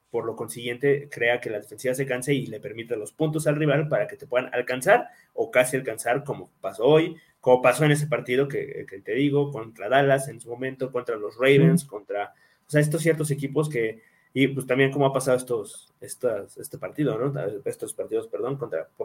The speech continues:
Speaker 1: Panteras pasó lo mismo, que la defensiva también salva las papas, o sea, eso es lo que me refiero más que
Speaker 2: Sí,
Speaker 1: nada.
Speaker 2: o sea, eso sí, o sea, las dos victorias han sido como similares en ese aspecto que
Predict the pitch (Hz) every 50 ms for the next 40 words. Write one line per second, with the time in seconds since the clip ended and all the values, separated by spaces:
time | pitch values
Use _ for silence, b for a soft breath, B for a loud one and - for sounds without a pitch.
0 | - _ 104 104 - 139 143 135 135 135 - 113 - 127 117 113 120 120 123 -
1 | 143 139 147 - - - _ _ _ _ _ _ _ _ 95 98 101 - - 101
2 | - - 120 113 110 104 107 110 107 - 107 104 101 101 101 - - - - 135
3 | 139 139 139 135 135 139 - - - - - - - - _ _ _ _ _ _
4 | _ _ _ _ _ _ _ _ - 123 127 127 117 110 - 104 92 101 - -
5 | _ _ - 113 - 110 - 123 120 113 110 - - 160 202 233 247 233 208 139
6 | - 156 - - 170 175 175 185 196 220 196 160 151 123 - 135 135 135 147 139
7 | 135 160 165 170 180 175 170 175 165 175 175 175 156 160 170 160 165 170 165 147
8 | 127 120 117 - 127 123 120 117 127 131 135 160 165 - 127 123 120 127 123 -
9 | - - 117 - - 143 139 - 131 120 110